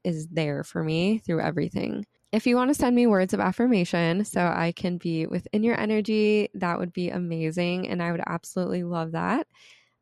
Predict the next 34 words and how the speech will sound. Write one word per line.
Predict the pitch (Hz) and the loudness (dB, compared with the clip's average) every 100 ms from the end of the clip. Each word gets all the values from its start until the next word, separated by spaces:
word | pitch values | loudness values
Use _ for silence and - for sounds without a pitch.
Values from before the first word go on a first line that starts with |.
| - | -2
Um, | 208 208 202 - | 2 4 2 2
I | |
just | 202 240 - | 0 0 2
need | 269 | 0
all | - 202 | 2 2
the | 202 | 4
love | 180 175 | 2 0
and | 185 | -4
support | - 175 170 | -2 0 0
right | 165 | 0
now, | 175 160 160 160 - | 0 0 0 -2 -2
and | 175 | -2
it | |
honestly | 165 175 - | -2 -4 -4
feels | 202 196 185 180 - _ | -2 0 2 0 -4 _
so | - 294 | 0 2
weird. | 359 208 165 175 220 | 4 4 4 2 0
I | - | -4
feel | 190 208 | -2 0
like | 214 - | 0 0
as | 202 | -4
a | 208 | -4
healer, | - 196 190 180 170 | -4 0 2 2 0
I | - 170 - | -2 -4 -2
already | 175 185 202 196 | 0 2 0 -4
feel | _ - 180 175 180 | _ -8 -4 -2 -2
everything | 170 175 185 - 185 170 - _ _ _ | -2 -4 -6 -4 -6 -6 -12 _ _ _
so | - - 208 202 | -8 0 2 2
much | 190 185 - | 2 -2 -4
more, | 165 156 160 180 233 254 | -6 -2 0 0 0 -2
but | 196 | -2
then | 180 175 | -2 -2
it's | 180 - | -4 -2
like | 170 | -4